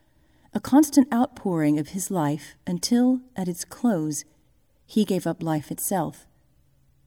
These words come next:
Every act of service he performed cost him something. When an afflicted woman pressed her way through the throng and touched the fringe of his robe, she was healed.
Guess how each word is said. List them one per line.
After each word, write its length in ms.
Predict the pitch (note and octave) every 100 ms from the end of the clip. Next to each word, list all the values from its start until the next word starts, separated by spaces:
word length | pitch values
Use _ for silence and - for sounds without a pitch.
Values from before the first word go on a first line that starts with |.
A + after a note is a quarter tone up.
| _ _ _ _ -
Every 380 | G3+ A3+ C4+ C#4
act 260 | G3+ G#3+ A#3+
of 80 |
service 380 | - F3 D#3 D#3
he 120 | -
performed 600 | - F3 - G#3 G#3 A3 - _ _ _ _ -
cost 360 | - B3+ -
him 120 | D3+ C3+
something. 540 | C#3+ C#3 B2+ C3 C3 - _ _ _ _ _ _ _ _ _ _ -
When 260 | F#3 G#3+ A#3
an 120 | A3+
afflicted 480 | A#3 F4 F4+ E4 G3
woman 360 | E3 D#3 D#3
pressed 360 | - G#3+ B3 -
her 120 | B3+
way 320 | F#3 F3 E3
through 360 | E3 - F#3 F#3+
the 120 | A3
throng 420 | - - D#3+ D#3
and 120 | E3 E3+
touched 580 | G3+ A3+ - - -
the 60 | G3
fringe 400 | - G3+ G#3+ A3+
of 100 | A3
his 180 | F3 D#3
robe, 460 | G3 G#3+ D3 D3 C#3+ _ _ _ _ _ _ -
she 260 | - B3
was 180 | F#3+ E3
healed. 460 | G3 B3 E3 C#3